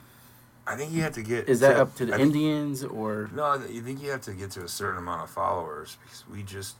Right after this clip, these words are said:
Speaker 1: actually got verified on Facebook not too long ago.
Speaker 2: Hmm.
Speaker 1: And, um, and ul-, ultimately, we're not verified on, on Twitter as of yet. I wanna say, I don't know if you have to get to a hundred thousand or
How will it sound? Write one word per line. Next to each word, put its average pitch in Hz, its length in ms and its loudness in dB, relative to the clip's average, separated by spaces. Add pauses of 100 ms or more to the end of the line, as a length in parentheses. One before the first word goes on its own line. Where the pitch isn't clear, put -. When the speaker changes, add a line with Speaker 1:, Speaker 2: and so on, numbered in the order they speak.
Speaker 1:
actually 87 280 -10
got 85 140 -10
verified 87 480 -8
on 82 200 -14
Facebook - 520 -12 (880)
not 90 120 -12
too 95 160 -14
long 98 280 -10 (100)
ago. - 160 -14 (840)
Speaker 2:
Hmm. - 100 -8 (400)
Speaker 1:
And, 82 360 -14
um, 80 400 -4 (400)
and 90 200 -12 (120)
ul-, 95 220 0
ultimately, 98 400 0
we're 85 100 -6
not 92 200 -2
verified 80 500 -10
on, 76 260 -12
on 78 200 -14
Twitter 76 420 -12 (300)
as 82 180 -12
of 80 160 -12
yet. 80 260 -8
I 80 80 -10
wanna 98 220 -10
say, 87 220 -10
I 85 40 -12 (680)
don't 131 100 -6
know 120 60 -10
if 110 60 -8
you 98 80 -4
have 90 80 -6
to 90 60 -12
get 80 140 -14
to - 80 -14
a - 40 -12
hundred 135 280 -10
thousand 131 680 -6
or 85 600 -8